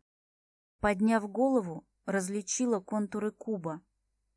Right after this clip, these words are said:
Когда зрение окончательно прояснилось, рядом уже никого не было, как и на трибунах.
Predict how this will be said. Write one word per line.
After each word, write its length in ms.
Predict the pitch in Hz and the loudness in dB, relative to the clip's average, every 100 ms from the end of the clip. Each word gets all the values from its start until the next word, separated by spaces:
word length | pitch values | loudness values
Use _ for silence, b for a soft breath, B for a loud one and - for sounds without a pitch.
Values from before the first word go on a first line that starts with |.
| _ | _
Когда 360 | - 214 202 226 | 0 0 2 2
зрение 600 | 208 240 269 254 240 220 | 4 4 6 6 4 0
окончательно 920 | - 196 220 220 - 240 220 196 185 | -4 -4 -2 -2 -2 -2 -2 -4 -6
прояснилось, 920 | 175 190 196 190 - 254 262 175 - - | -6 -6 -6 -4 4 6 6 2 -6 -8
рядом 480 | 202 220 240 220 185 | -2 0 0 0 -2
уже 160 | 175 | -2
никого 400 | 180 180 202 196 | -4 -4 -4 -2
не 240 | 214 214 196 | 0 0 -2
было, 220 | 175 170 | -4 -6
как 260 | - 180 190 | -6 -8 -4
и 40 | |
на 120 | 185 | -4
трибунах. 680 | 175 208 185 190 170 156 - | -4 -6 -4 -4 -4 -6 -12